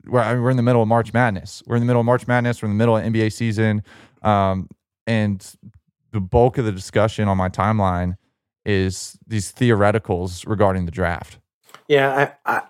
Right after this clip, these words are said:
Speaker 2: look, when I got up this morning, I flipped on E S P N and watched some of the morning shows.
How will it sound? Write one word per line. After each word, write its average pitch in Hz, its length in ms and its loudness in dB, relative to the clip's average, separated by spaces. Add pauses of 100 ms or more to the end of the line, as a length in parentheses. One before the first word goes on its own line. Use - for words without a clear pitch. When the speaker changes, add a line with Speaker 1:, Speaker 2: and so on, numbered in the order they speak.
Speaker 2:
look, 120 220 2
when 123 100 2
I 131 100 0
got 135 160 2
up 123 140 -4
this - 220 -12
morning, 113 400 -4
I 110 300 -4
flipped - 340 -6
on 117 160 0
E 117 120 -8
S 110 100 -6
P - 180 -8
N 107 140 -2
and 107 100 -6
watched 104 260 -4
some 120 120 -4
of 104 60 -6
the 104 60 -10
morning 110 300 -4
shows. 104 460 -6